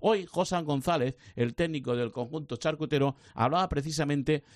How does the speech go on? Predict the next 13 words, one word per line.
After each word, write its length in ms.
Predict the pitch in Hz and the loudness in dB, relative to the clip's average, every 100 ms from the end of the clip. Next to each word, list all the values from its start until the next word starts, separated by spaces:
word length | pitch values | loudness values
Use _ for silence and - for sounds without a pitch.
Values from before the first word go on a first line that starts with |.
| _ | _
de 160 | 117 156 | -2 -2
esa 220 | 165 175 | 0 0
renovación 720 | 143 156 196 151 - 151 143 - _ | 0 -2 -2 -2 0 0 -2 -10 _
del 240 | 131 160 151 | -2 -2 0
guardameta 640 | 135 135 127 156 151 123 | 2 2 0 -4 -4 -2
portugués 580 | 175 165 135 143 135 - | -2 -2 0 0 0 -6
hasta 340 | 123 120 123 | -6 -4 -4
junio 440 | 110 160 208 214 202 | -2 0 0 0 -2
del 180 | 143 139 | -2 -2
año 260 | 160 165 | 0 0
dos 200 | 143 110 | 0 2
mil 160 | 156 170 | 2 2
veintisiete. 720 | 165 160 156 98 87 - | 2 0 -2 -2 -8 -12